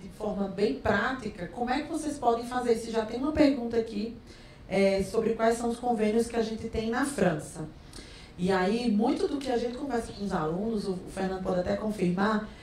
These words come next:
é, que esse trabalho, essa pesquisa, é um dever de casa de vocês, assim. É uma pesquisa que não é fácil, não é rápida, não, não, não são, não é um dia, uma tarde que vocês vão escolher pra onde vocês vão, às vezes, né?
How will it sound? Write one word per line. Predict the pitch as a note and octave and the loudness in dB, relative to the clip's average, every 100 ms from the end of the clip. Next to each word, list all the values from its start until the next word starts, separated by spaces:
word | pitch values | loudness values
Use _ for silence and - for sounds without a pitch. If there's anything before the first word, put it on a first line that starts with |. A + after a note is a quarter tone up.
| - | -8
é, | - G3 G3 F#3+ F#3+ F3+ F3 - | 2 6 8 6 6 4 0 -6
que | A#3 | -2
esse | A3 C4 G4 D#4 D4+ | 2 4 4 0 -2
trabalho, | - A#3 G3+ F3 F3+ - - G#3 G3 | 0 0 0 -2 -4 -2 -2 2 2
essa | A3 A#3 | 2 0
pesquisa, | - G#3+ F#3+ - - G#3+ D4+ D4+ F#3+ F3 - | -2 0 0 -2 -6 0 2 2 4 2 4
é | G3+ A#3+ | 4 4
um | C#4+ | 2
dever | C#4+ B3+ C4+ D4+ | 2 4 4 2
de | |
casa | D#4 A3 F4+ - E4+ F#4+ - | 0 -2 -2 -2 -2 -4 -6
de | B3+ | -2
vocês, | C4 G#4+ A#4 D4 D#3 G#3 | 0 0 2 2 0 -4
assim. | G#3 - - - - - - - | -6 -6 -8 -14 -18 -20 -20 -6
É | F#3+ | -2
uma | A#3 | 0
pesquisa | A#3+ A#3+ A#3+ A#3 A#3 | 4 2 2 2 2
que | A3+ G#3+ | 2 2
não | G#3 G#3+ | 2 2
é | |
fácil, | D4+ F4+ F#3 G#3 - | 2 2 4 2 0
não | G#3 F3+ | -2 0
é | |
rápida, | D4 F#3+ F3+ C4 C4 | 0 2 0 0 0
não, | D4+ A#3 G#3 A3 | 0 0 0 -2
não, | G#3+ G#3 F#3+ | -4 -2 0
não | G#3 | 0
são, | G#3+ G#3 | 0 -4
não | - G#3+ | -6 -6
é | G#3+ | -4
um | B3 C4 | -2 0
dia, | F#3+ A#3 | 2 2
uma | A3 | 2
tarde | G3+ F3+ A3+ | 2 2 2
que | - | 0
vocês | G#3 | -2
vão | G3 | -2
escolher | G3 G3 F3+ | 0 2 2
pra | F3 | 2
onde | E3+ | -2
vocês | F3 - A#3+ | -4 -4 -4
vão, | G3 A3+ | -2 -4
às | - | -4
vezes, | C3+ - | -6 -8
né? | G3+ F3 | -8 -8